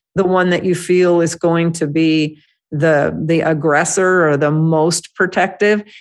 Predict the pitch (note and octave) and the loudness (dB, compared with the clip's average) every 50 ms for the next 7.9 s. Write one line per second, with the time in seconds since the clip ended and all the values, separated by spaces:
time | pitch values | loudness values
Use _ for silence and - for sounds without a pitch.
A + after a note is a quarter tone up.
0 | _ _ - E3+ E3+ F3 F3 F3 F3 F3+ - - F#3 F#3 F#3+ E3+ D#3 C#3+ G3 G3 | _ _ -2 0 2 2 2 2 0 -2 -4 -4 -2 -2 -2 -2 -2 -2 0 0
1 | G#3 G#3 G#3 - - F3+ E3+ D#3+ E3 - E3 E3 D#3+ D#3+ - - - D#3+ E3 E3 | 0 0 -2 -2 -2 0 0 0 0 0 -2 -2 -2 -2 -4 -4 -2 0 0 -2
2 | E3 - - D3+ - - D#3 D#3 D#3+ - - - - _ - F#3+ F#3+ E3 - E3+ | -2 -4 -8 -6 -4 -2 0 0 0 -2 -4 -8 -10 _ -4 -2 -2 0 -2 -2
3 | D#3+ F3 F3 F#3 F#3 - - - E3+ D#3 D3+ D#3 E3 D#3 - - - - - - | -2 0 0 -2 -2 -4 -4 -2 -2 0 0 -2 -4 -4 -8 -12 -16 -20 -20 -14
4 | _ - E3 F3 E3 D#3+ D#3+ D#3+ - G3+ F3 D#3 D3 - - - - - - F3 | _ -4 -2 0 0 0 -2 -2 -2 0 0 0 0 -2 -4 -6 -6 -4 -2 0
5 | E3+ E3+ E3+ D#3+ D#3+ - - E3+ E3+ E3 F3 E3+ D#3 D3+ D#3 D3 D3 C#3 C#3+ C#3+ | 0 2 2 0 0 0 0 0 2 2 2 0 0 0 -2 -2 -2 -2 -2 -2
6 | D3 C#3 - D3 C#3 C3 G#2+ B2 A#2+ C3+ F3 F3 E3+ F3+ G#3 G#3 G#3 B3 C4 B3+ | -4 -6 -4 -2 -2 -2 0 -2 -2 -2 -2 -2 -2 0 0 0 0 0 0 0
7 | C4+ C4+ C4 C4 - G3 G3 F#3+ F#3+ F#3 F3 E3+ - _ _ - D3 D3 | 0 -2 -2 -2 0 0 0 0 0 0 0 -2 -4 _ _ -6 -6 -6